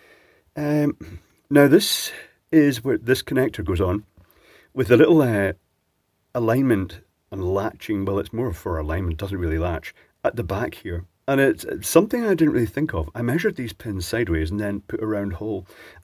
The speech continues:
and it fits. It's a nice friction fit. It's a very snug fit. But in hindsight, I should have measured those holes diagonally, 'cause that's the largest, uh, diameter, so to speak, of a square pin. Okay,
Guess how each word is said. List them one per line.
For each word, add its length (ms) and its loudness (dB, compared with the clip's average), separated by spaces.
and 100 2
it 140 0
fits. 480 -6
It's 140 -14
a 40 -4
nice 220 -6
friction 480 -8
fit. 260 -10
It's 120 -16
a 40 -14
very 200 -2
snug 440 -8
fit. 320 -12
But 180 2
in 120 4
hindsight, 520 -2
I 20 -10
should 180 -6
have 60 -4
measured 280 -4
those 160 -2
holes 260 -10
diagonally, 540 -10
'cause 120 -8
that's 300 -4
the 160 -8
largest, 540 -6
uh, 240 -6
diameter, 520 -4
so 180 -8
to 120 -6
speak, 340 -14
of 300 -4
a 40 -12
square 380 -6
pin. 400 -8
Okay, 440 -4